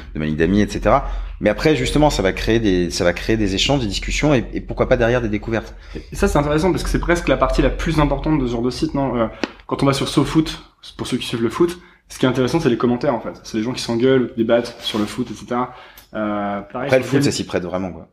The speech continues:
Speaker 2: Ouais, mais... Euh,
Speaker 1: Et les
Speaker 2: bon.
Speaker 1: forums de jeux vidéo aussi, oui, beaucoup.
Speaker 2: Bah voilà, Game, j'allais parler de Game Cult, euh, ça me fait penser à ça aussi.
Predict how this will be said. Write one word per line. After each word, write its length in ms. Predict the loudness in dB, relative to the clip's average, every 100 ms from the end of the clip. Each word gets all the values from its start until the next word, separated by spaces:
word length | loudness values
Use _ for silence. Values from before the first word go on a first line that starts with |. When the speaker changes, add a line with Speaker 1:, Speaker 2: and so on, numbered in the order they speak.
| _
Speaker 2:
Ouais, 360 | -2 0 2 0
mais... 200 | -2 -6
Euh, 180 | -8 -4
Speaker 1:
Et 40 |
les 60 | 0
Speaker 2:
bon. 60 |
Speaker 1:
forums 260 | 4 4 4
de 80 | 2
jeux 100 | 0
vidéo 240 | 0 0
aussi, 240 | 0 -2
oui, 140 | -6 -6
beaucoup. 240 | -10 -10
Speaker 2:
Bah 80 | -4
voilà, 180 | 0 0
Game, 220 | -2 -6
j'allais 100 | -6
parler 180 | -6 -6
de 60 |
Game 120 | -6 -4
Cult, 280 | -4 -4 -8 -18 _ _
euh, 260 | -12 -10 -10 -12 -18
ça 160 | -14 -12
me 60 |
fait 60 | -8
penser 220 | -8 -4
à 100 | -4
ça 220 | -4 -4 -6 -12
aussi. 180 | -12